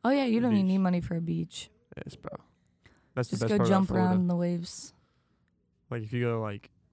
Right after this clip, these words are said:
Speaker 2: Tennessee or something, you definitely need money. 'Cause there's nothing to do without money.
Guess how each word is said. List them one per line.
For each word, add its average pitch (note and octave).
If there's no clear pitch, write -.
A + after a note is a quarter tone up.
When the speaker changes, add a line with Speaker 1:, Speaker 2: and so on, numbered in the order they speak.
Speaker 2:
Tennessee A2
or A2
something, A2+
you G#2+
definitely -
need -
money. -
'Cause A2+
there's A2+
nothing A2
to A2
do B2
without -
money. -